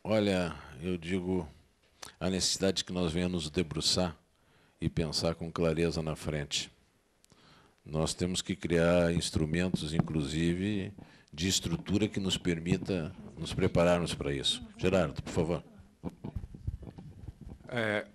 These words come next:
Speaker 2: é o seguinte, na realidade, houve a crise de dois mil e oito, isso é, co-, o mundo todo conhece, mas o, todo o programa de rene-, de energia renovável tá sendo implementado dentro do governo.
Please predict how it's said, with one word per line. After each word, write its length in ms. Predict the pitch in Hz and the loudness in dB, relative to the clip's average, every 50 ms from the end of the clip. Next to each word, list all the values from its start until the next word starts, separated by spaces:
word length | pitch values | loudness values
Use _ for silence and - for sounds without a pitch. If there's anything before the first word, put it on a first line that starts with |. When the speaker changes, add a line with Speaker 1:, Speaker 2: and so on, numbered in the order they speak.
| - | -4
Speaker 2:
é 60 | - | -4
o 40 | 131 | -4
seguinte, 560 | - - - 147 120 117 104 80 - - 90 - - - - | -2 0 -2 0 2 0 0 0 -2 -8 -10 -10 -12 -14 -6
na 160 | 113 127 127 | -2 -2 0
realidade, 720 | 127 135 127 113 107 117 127 139 147 135 139 135 117 - - _ _ - | 2 2 0 0 2 2 2 2 2 0 0 -2 -2 -4 -6 _ _ -6
houve 260 | - 120 143 143 135 | -2 0 0 2 2
a 60 | 113 | 0
crise 340 | - - 104 104 92 85 90 95 92 85 | 0 0 -2 -2 -2 -2 -4 -6 -8 -10
de 140 | 78 85 90 | -12 -12 -6
dois 200 | 98 98 90 82 | -4 -4 -4 -4
mil 240 | 82 80 80 80 | -6 -8 -10 -10
e 140 | 80 78 78 | -10 -10 -10
oito, 640 | 82 85 87 87 98 120 123 - - 165 175 196 - _ _ _ _ _ | -10 -10 -8 -6 -8 -8 -8 -8 -6 -6 -6 -6 -6 _ _ _ _ _
isso 320 | - 73 73 - - - 82 76 71 | -20 -20 -18 -18 -16 -14 -12 -12 -12
é, 420 | 67 67 - 64 65 - - - - _ | -12 -12 -14 -14 -14 -16 -16 -18 -20 _
co-, 120 | _ - 78 | _ -20 -18
o 200 | 76 73 69 67 | -18 -18 -18 -18
mundo 300 | 71 78 80 78 76 71 | -18 -16 -16 -16 -18 -18
todo 260 | _ - 78 73 82 | _ -18 -18 -18 -18
conhece, 540 | - - 76 80 90 101 - - - 127 123 | -20 -18 -14 -14 -12 -12 -10 -10 -10 -10 -10
mas 320 | 113 110 113 107 107 104 101 | -8 -4 -2 -2 -2 -2 -4
o, 120 | 104 95 | -8 -8
todo 300 | - - 139 147 143 143 | -4 0 0 0 0 -2
o 40 | 123 | -4
programa 1000 | - - 117 107 90 80 78 - 104 123 139 139 135 127 113 104 98 92 87 82 | -2 0 2 2 0 0 -4 -2 0 0 0 0 -2 -2 -4 -4 -6 -6 -8 -10
de 200 | 76 - 92 85 | -12 -12 -12 -10
rene-, 440 | - 87 92 95 92 90 87 - - | -10 -10 -8 -8 -8 -8 -8 -10 -12
de 140 | 87 90 | -8 -6
energia 520 | 95 90 90 87 78 71 78 95 104 98 90 | -6 -6 -4 -6 -8 -6 -4 -2 -2 -2 -2
renovável 640 | 90 92 92 85 80 73 69 82 107 120 127 113 104 | -4 -6 -6 -8 -8 -8 -2 0 2 2 2 0 -2
tá 160 | - 113 101 | -4 -4 -4
sendo 400 | - - - 131 120 127 120 113 | -4 -4 -6 -6 -6 -6 -6 -8
implementado 1040 | 104 85 - - 120 135 135 123 101 85 - - 85 87 95 101 101 - - 85 80 - 123 - | -10 -8 -4 -2 -2 -2 -2 -4 -6 -8 -6 -4 -2 0 0 0 0 -2 -4 -6 -6 -8 -8 -2
dentro 260 | - 131 147 131 - - | 0 0 0 -2 -4 -4
do 120 | 104 95 | -4 -4
governo. 600 | 80 87 80 78 80 90 104 113 110 117 117 123 | -2 -4 -6 -2 2 4 4 4 2 0 -4 -10